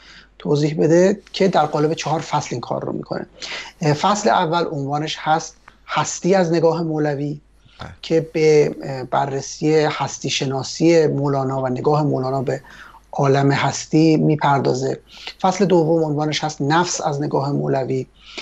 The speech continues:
Speaker 1: که بحث جذاب و، ام، ب-، بحثانگیز نفس و ماهیت نفس و،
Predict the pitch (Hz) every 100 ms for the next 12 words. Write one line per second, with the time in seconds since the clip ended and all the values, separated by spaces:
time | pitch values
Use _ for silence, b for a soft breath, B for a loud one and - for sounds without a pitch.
0 | B _ - 170 160 156 165 180 - 180
1 | 156 135 127 151 160 143 143 139 135 -
2 | B B B 214 151 135 127 120 123 127
3 | - - - - - - 160 - 156 -
4 | 156 143 139 170 165 156 151 147 160 160
5 | - - 139 127 135 127 147 151 151 143
6 | 143 139 - - 135